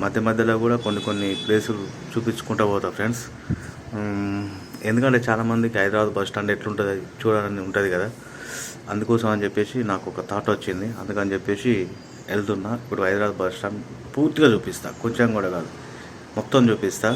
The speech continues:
నేను ఉండేది దిల్సుఖ్నగర్ ఏరియాలో ఉంటా ఫ్రెండ్స్. ఇక్కడ నుంచి నేను ఎట్ట ఎట్లా పోతా అనేది చూడండి ఇక. ఓకే, లైక్ చేసి వీడియో చూడండి,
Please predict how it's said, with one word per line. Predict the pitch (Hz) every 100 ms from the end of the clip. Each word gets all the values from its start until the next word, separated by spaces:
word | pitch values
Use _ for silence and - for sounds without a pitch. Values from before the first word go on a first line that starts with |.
| 131 - - - - - - - - - - -
నేను | 113 110
ఉండేది | 117 135 120
దిల్సుఖ్నగర్ | 113 120 117 110
ఏరియాలో | 107 104 101
ఉంటా | 98
ఫ్రెండ్స్. | 110 117 - - 107
ఇక్కడ | 117 113
నుంచి | 110 131 127 110
నేను | 104
ఎట్ట | 101 110
ఎట్లా | 110 101
పోతా | 101 101
అనేది | 98 123 117 - - -
చూడండి | 110 92 82
ఇక. | 78 - - 110
ఓకే, | 117 123 - - - - - 110
లైక్ | 120 120
చేసి | 120 143 139 - - -
వీడియో | 113 110
చూడండి, | 107 101 101